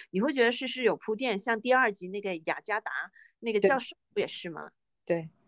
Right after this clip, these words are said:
Speaker 2: 它那个里面是有，它那个里面是有很细节、很细节的连接的。雅加达那个事情是他们第一集的时候在电台里面听到的，记得吧？
Speaker 1: 嗯。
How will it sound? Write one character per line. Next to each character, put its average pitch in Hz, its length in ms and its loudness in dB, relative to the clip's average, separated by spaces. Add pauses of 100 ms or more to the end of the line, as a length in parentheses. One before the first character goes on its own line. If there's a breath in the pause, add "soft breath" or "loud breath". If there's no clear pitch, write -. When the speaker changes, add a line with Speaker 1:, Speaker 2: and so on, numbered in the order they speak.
(300 loud breath)
Speaker 2:
它 359 160 4
那 392 140 10
个 285 80 8
里 185 100 4
面 180 200 4
是 214 200 -4
有， 151 380 4
它 285 220 4
那 285 240 -4
个 262 80 -2
里 196 80 -4
面 147 120 -10
是 202 140 -4
有 208 80 0
很 208 160 -6
细 247 220 -10
节、 180 140 -2
很 165 140 -8
细 - 160 -8
节 165 160 -4
的 139 120 -4
连 117 200 -8
接 151 200 -2
的。 - 120 -6 (360 soft breath)
雅 185 80 6
加 254 160 6
达 220 160 6
那 247 160 -6
个 254 80 -2
事 247 160 -18
情 208 200 -10
是 196 360 -6
他 208 160 -10
们 208 200 -6
第 214 200 -8
一 226 40 -10
集 214 140 -8
的 170 100 2
时 180 140 -6
候 175 140 0
在 185 120 4
电 202 200 -2
台 180 120 0
里 165 80 -2
面 160 120 -10
听 190 180 -6
到 196 160 4
的， 147 100 -4
记 - 140 -14
得 - 100 -12
吧？ - 140 -16 (600)
Speaker 1:
嗯。 185 220 -6